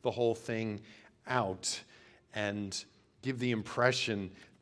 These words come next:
that I have the last word on this book. I do not.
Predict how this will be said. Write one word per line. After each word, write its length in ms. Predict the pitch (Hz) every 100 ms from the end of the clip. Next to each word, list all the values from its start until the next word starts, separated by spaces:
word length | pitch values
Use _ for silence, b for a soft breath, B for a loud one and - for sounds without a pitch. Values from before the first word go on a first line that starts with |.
| _ 117
that 220 | 107 - -
I 240 | 113 110
have 400 | 107 117 104 95
the 100 | 110
last 400 | 101 104 95 -
word 200 | 110 101
on 140 | 95 90
this 180 | 92
book. 280 | - 95 - 98
I 100 | 92
do 200 | 104 101
not. 460 | 90 78 - -